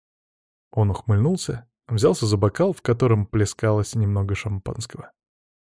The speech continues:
«Хорошо, я был неправ. Давайте выпьем за хороший отдых», —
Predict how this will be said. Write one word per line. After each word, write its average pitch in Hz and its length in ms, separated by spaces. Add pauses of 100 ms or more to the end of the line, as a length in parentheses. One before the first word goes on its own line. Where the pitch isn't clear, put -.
(640)
«Хорошо, 147 440
я 135 180
был 131 200
неправ. 117 520 (140)
Давайте 120 800
выпьем 98 440
за 98 100
хороший - 480
отдых», — 117 320